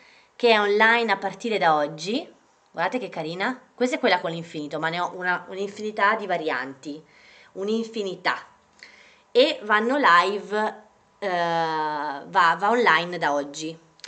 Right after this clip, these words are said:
Vedete, è comoda perché la mascherina rimane qui quando bevi, quando mangi, quando devi un attimo parlare, ok?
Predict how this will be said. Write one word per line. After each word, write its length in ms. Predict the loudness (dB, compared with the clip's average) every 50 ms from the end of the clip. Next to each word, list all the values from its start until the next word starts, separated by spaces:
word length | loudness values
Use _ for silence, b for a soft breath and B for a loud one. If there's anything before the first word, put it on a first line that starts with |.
| B B B B B B B B B
Vedete, 320 | -6 -4 -4 -2 -2 -4 -4
è 80 | -4
comoda 340 | -4 -4 -4 -4 -4 -6 -8
perché 460 | -8 -10 -8 -6 -6 -6 -6 -6 -12 _
la 100 | -8 -8
mascherina 580 | -8 -8 -6 -6 -6 -6 -6 -6 -4 -4 -4 -6 -6
rimane 300 | -10 -12 -10 -10 -12 -12
qui 140 | -12 -12
quando 240 | -12 -10 -6 -6 -2
bevi, 460 | 2 4 4 4 4 0 -2 -4 -4
quando 240 | -4 -4 -6 -6 -2
mangi, 640 | 0 2 2 2 2 0 -2 -6 -8 -8 -8 -8 -8
quando 200 | -8 -8 -6 -6
devi 140 | -6 -6 -6
un 80 | -6 -6
attimo 260 | -6 -8 -8 -10 -10
parlare, 800 | -10 -8 -8 -2 2 4 4 4 4 4 2 2 2 0 0 0
ok? 460 | -4 -10 -10 -8 -4 -4 -4 -4